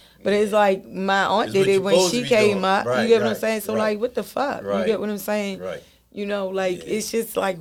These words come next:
Speaker 1: weird, you know, like, it's
Speaker 2: That is weird.
Speaker 1: it's just, like, very weird, you know, and it's very judgmental and it's grudgeful. And then it's one of those situations where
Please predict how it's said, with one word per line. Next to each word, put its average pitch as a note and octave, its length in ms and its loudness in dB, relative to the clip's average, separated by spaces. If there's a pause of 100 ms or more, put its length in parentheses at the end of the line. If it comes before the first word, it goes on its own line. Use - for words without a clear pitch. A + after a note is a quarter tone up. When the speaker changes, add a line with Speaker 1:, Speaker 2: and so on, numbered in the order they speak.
Speaker 1:
weird, F3+ 540 -2
you F#3+ 160 -6
know, F3+ 240 -2
like, E3 260 -4
it's - 240 -4
Speaker 2:
That A2+ 40 -6
is A2 220 -6
weird. E2+ 360 -14 (100)
Speaker 1:
it's F#3+ 180 -2
just, G3 200 -6
like, F3+ 200 -2
very D#3+ 460 0
weird, E3 480 -2
you F3 160 -6
know, E3+ 220 -2
and D#3+ 100 -4
it's D#3+ 140 -6
very F3 320 -2
judgmental E3 840 -6
and D#3 220 -6
it's D3 180 -12
grudgeful. E3+ 680 -4
And E3 160 -6
then E3 160 -2
it's E3+ 160 -10
one F3 140 -4
of F3+ 60 -4
those E3 180 -6
situations - 640 -14
where D3+ 240 -4